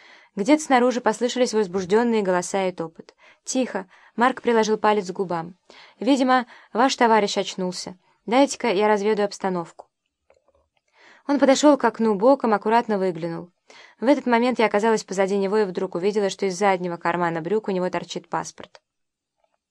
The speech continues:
«Вы документик с собой прихватили», — сказала я, и ловко вытащила паспорт из кармана. Марк обернулся, но было уже поздно.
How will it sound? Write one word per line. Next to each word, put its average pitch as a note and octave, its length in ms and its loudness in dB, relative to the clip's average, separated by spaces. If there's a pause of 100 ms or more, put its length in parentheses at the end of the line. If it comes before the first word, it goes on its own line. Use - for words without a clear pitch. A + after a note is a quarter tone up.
(760)
«Вы C4+ 180 4
документик B3 600 2
с - 40 -12
собой A3+ 240 2
прихватили», — G#3 560 -2
сказала F3 360 -2
я, G3+ 280 -2 (320)
и A3 100 2
ловко C4 480 4
вытащила G#3+ 540 0
паспорт G3+ 480 -2
из - 180 -10
кармана. F3 520 -4 (1080)
Марк D4 280 2
обернулся, A#3+ 560 2
но A3+ 100 0
было G#3+ 160 2
уже G3 160 -2
поздно. E3+ 440 -10